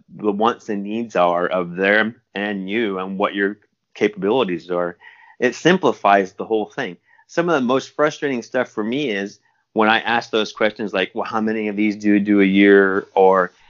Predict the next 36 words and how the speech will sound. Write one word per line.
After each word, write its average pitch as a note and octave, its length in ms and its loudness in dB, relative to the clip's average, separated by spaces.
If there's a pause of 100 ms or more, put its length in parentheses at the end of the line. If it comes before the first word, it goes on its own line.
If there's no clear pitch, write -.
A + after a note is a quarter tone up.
(120)
you G#2 80 0
know, G2+ 200 4
"Where G2+ 320 4
are A2+ 40 6
you G#2+ 220 0
at G#2 240 4
on G2 160 -6
this G2 220 -10
as - 80 -20
far G2+ 240 0
as F2+ 80 -8
pricing? G2+ 520 -4
Are F#2+ 40 -6
you F#2 100 -8
happy G#2 360 -2
with G#2+ 120 -4
the G#2+ 100 -6
person A#2 360 -4
that's A2+ 120 -8
doing A#2+ 220 -4
it A2+ 100 -4
now? B2 240 2
Or G#2+ 100 2
is F2 60 -10
this G2 160 -8
a F#2 40 -6
brand G#2 340 0
new G#2+ 120 -2
part? G#2+ 320 2
It - 40 -2
looks A2 220 -4
like G#2+ 160 -2
the G#2 60 -8
print B2+ 340 -4
says G2+ 240 -6
it, G2 120 -20